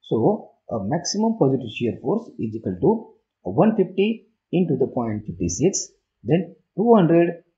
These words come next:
into the Y one plus three hundred into the Y two plus ninety into the Y three.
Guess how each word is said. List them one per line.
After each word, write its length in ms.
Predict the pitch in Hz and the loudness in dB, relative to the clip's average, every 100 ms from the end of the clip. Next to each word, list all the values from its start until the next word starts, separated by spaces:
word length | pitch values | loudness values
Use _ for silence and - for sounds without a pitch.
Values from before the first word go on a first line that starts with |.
| _ | _
into 300 | 165 214 220 131 | 0 2 4 2
the 120 | 127 | 2
Y 200 | 110 95 | 0 0
one 320 | 110 110 107 _ _ _ _ | -2 -4 -8 _ _ _ _
plus 300 | 147 185 - - _ _ _ | 2 2 0 -8 _ _ _
three 160 | 196 208 | 0 4
hundred 560 | 156 147 151 151 151 _ _ _ | 4 4 4 2 -4 _ _ _
into 300 | 147 208 190 | -2 0 2
the 80 | 139 | 2
Y 200 | 123 110 98 | 2 0 -2
two 260 | 117 110 - _ _ | -2 -4 -10 _ _
plus 420 | 131 135 131 - _ _ 104 | -2 0 -2 -10 _ _ -8
ninety 680 | 110 147 139 127 123 113 - - | 0 0 0 -2 -4 -6 -12 -12
into 260 | 110 98 - | -10 -8 -2
the 240 | 220 240 - _ | 0 0 -8 _
Y 240 | 95 82 73 - | -12 -10 -14 -20
three. 120 | - | -20